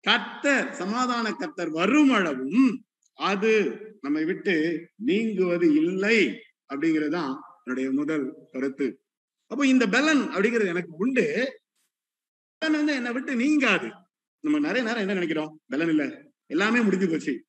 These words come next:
இனிமே நான் இதுக்கு மேல நான் என்ன எதிர்பார்க்கணும், இதுக்கு மேல நான் யார்கிட்ட போய் நிக்கிறது,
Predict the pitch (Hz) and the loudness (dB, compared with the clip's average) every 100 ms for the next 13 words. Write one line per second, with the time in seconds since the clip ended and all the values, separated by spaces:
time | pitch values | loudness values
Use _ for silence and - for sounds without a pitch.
0 | _ 185 269 262 214 240 226 269 247 202 | _ -2 0 2 0 -2 -2 -2 0 -2
1 | 202 180 180 _ _ _ _ _ _ _ | -2 -4 -6 _ _ _ _ _ _ _
2 | _ _ _ _ _ _ 180 160 156 156 | _ _ _ _ _ _ -8 -6 -6 -4
3 | 160 190 196 240 208 170 175 - 196 185 | -2 -2 -2 -2 -2 -2 -4 -4 -4 -4
4 | 170 156 | -4 -4